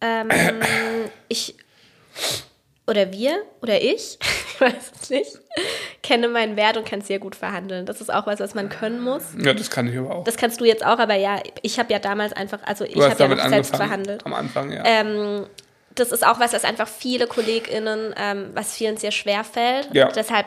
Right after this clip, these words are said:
Speaker 1: arbeiten auch viele mit Agenturen zusammen. Aber bei der Agentur, der muss man natürlich auch wieder einen Haufen Geld abgeben.
Speaker 2: Ja.
Speaker 1: Ähm, und viele, oder ich hab mich auch schon mit einigen ausgetauscht, die gesagt haben, „Okay, aber das ist es für mich wert, denn die Agentur, die pusht meine Preise in die Höhe.“ Und in dem Austausch hab ich halt stattgefunden, äh, festgestellt,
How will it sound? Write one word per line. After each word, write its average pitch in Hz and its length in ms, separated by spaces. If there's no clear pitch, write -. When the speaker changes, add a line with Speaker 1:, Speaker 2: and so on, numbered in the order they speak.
Speaker 1:
arbeiten 214 320
auch - 80
viele 226 220
mit 214 120
Agenturen 214 400
zusammen. 247 360
Aber 214 80
bei 214 80
der 202 100
Agentur, 220 360
der 220 100
muss 214 120
man 196 120
natürlich 196 260
auch - 140
wieder 226 100
einen 220 140
Haufen 202 240
Geld 185 240
abgeben. 254 540
Speaker 2:
Ja. 139 220
Speaker 1:
Ähm, 214 500
und 208 280
viele, 233 380
oder - 100
ich 190 160
hab - 160
mich 220 160
auch 220 80
schon 220 140
mit - 100
einigen 220 220
ausgetauscht, 226 400
die 220 60
gesagt 214 260
haben, 208 100
„Okay, 220 260
aber 208 140
das 220 160
ist - 140
es - 60
für 220 100
mich 214 160
wert, 220 180
denn 214 100
die 208 140
Agentur, 208 640
die 220 80
pusht - 360
meine 202 160
Preise 208 400
in 202 100
die 202 140
Höhe.“ 196 220
Und 196 280
in 208 200
dem 233 220
Austausch 247 380
hab 220 80
ich 233 140
halt 220 100
stattgefunden, 202 760
äh, 214 180
festgestellt, 214 840